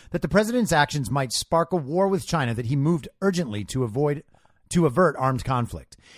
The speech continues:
In a pair of secret phone calls, General Mark A. Milley, the chairman of the Joint Chiefs of Staff, assured his Chinese counterpart, General Ling Zuochang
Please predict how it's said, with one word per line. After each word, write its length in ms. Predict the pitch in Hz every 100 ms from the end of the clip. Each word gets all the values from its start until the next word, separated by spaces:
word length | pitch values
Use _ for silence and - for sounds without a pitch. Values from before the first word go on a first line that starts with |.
| -
In 100 | -
a 60 | 165
pair 340 | 175 233 254
of 300 | 233 151 131
secret 300 | - 190 214
phone 220 | - 160 151
calls, 280 | 113 95
General 240 | - 147 151
Mark 320 | 143 185 196
A. 120 | 165
Milley, 260 | 147 131 123
the 80 | 127
chairman 320 | 156 170 170
of 80 | 110
the 80 |
Joint 240 | 101 147 160
Chiefs 180 | 151 117
of 80 |
Staff, 380 | - 113 107 - - - -
assured 300 | 156 233 240
his 100 | 160
Chinese 380 | 156 143 127 -
counterpart, 600 | 127 110 104 113 151 - _ - -
General 480 | 120 170 156 143 127
Ling 380 | 170 202 220 - -
Zuochang 760 | 113 98 156 147 175 175 117